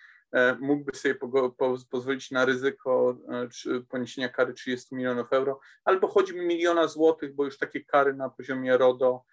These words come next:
e, się pojawiały. Mm, może jakimś rozwiązaniem, e, które byłoby ciekawe, też, e, ono się pojawiało na gruncie rozwiązań technologicznych,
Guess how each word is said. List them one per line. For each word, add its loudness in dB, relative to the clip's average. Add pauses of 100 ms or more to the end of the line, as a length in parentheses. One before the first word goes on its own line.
(320)
e, 0
się -6
pojawiały. 2 (480)
Mm, -4
może 4
jakimś -2
rozwiązaniem, -2
e, -4 (380)
które 0
byłoby -2
ciekawe, 0 (200)
też, 0
e, 0
ono -4
się -10
pojawiało 2
na -4
gruncie -2
rozwiązań -4
technologicznych, -10